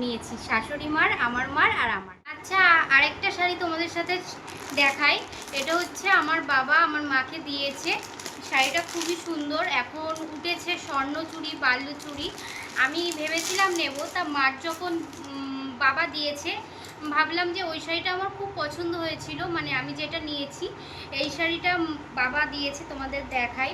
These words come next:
মাকে, আমি ভাবলাম মার থাকলে আর কি আমিও পরতে পারবো, তার জন্য আমি আর নিইনি। এই যে কেমন লাগছে জানিও। এটা হচ্ছে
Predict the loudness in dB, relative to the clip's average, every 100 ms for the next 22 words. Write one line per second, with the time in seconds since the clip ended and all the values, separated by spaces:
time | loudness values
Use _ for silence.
0 | -2 -4 -2 -2 -2 -12 -14 -14 -14 -16
1 | -16 -16 -14 -6 -4 -2 -2 0 0 4
2 | 4 4 2 0 4 2 2 -2 -12 -10
3 | -2 -2 2 4 4 4 -2 -2 -4 -4
4 | -2 2 2 2 -4 -4 -12 -14 -4 -2
5 | -2 -2 0 4 4 4 0 0 -2 -4
6 | -6 -6 -8 -12 -14 -14 -14 -14 -14 -14
7 | -14 -14 -14 -14 -14 -14 -14 -14 -14 -14
8 | -12 -12 -12 -14 -14 -16 -16 -16 -16 -16
9 | -16 -16 -16 -16 -16 -14 -14 -16 -16 -14
10 | -14 -14 -14 -14 -14 -14 -14 -14 -12 -8
11 | 0 2 2 4 4 4 0 -2 2 0
12 | 0 0 -2 -4 -10 -12 -12 -12 -12 -12
13 | -12 -12 -10 -4 -2 0 -2 0